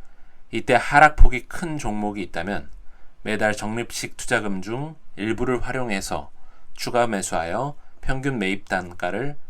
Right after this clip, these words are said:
낮춰줍니다. 만약 보유 종목 대부분이 수익을 내고 있거나 매수 가격과 큰 차이가 없다면 적립식 투자금으로 새로운 종목을 편입하거나 현금 비중을 확보하는 것도 좋은 방법입니다.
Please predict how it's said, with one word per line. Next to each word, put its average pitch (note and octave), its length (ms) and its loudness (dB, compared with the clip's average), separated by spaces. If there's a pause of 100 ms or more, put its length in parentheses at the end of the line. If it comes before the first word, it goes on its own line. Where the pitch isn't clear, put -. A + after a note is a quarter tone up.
낮춰줍니다. F#2 840 -4 (920)
만약 A#2 360 0
보유 C3 260 8
종목 C3 340 -2
대부분이 G#2+ 840 -4
수익을 B2+ 440 -4
내고 F#2+ 260 -4
있거나 E2 460 -8 (400)
매수 G2 300 -4
가격과 G2 500 -4
큰 C#3 260 -6
차이가 C#3+ 400 -2
없다면 G2 640 -4 (560)
적립식 C3 540 -4
투자금으로 G#2+ 720 -4 (200)
새로운 E3+ 420 2
종목을 G#2+ 380 -6
편입하거나 F2 680 4 (420)
현금 D3+ 400 -2
비중을 A2 400 -2
확보하는 A#2 440 0
것도 A#2+ 520 -6 (280)
좋은 A#2 360 -4
방법입니다. F#2+ 840 -4